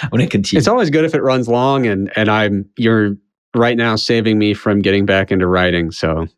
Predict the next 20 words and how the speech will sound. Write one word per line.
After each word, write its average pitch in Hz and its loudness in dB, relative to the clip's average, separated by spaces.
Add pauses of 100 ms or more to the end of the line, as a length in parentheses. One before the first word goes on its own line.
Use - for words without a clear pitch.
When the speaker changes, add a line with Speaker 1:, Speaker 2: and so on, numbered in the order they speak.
Speaker 2:
I'll 92 -2
talk 92 -2
forever. - -2 (200)
Speaker 1:
<laughs> - -4 (1600)
Well, 110 0 (560)
uh, 92 0 (200)
I'm 87 0 (200)
happy - -2
to 104 0
do 95 0
it. 78 -4 (1500)
So, 147 2
yeah, 147 0
let's 135 -2
turn 190 -2
a 165 2
bit 139 -2
more 151 0
to, 110 2
uh, 98 0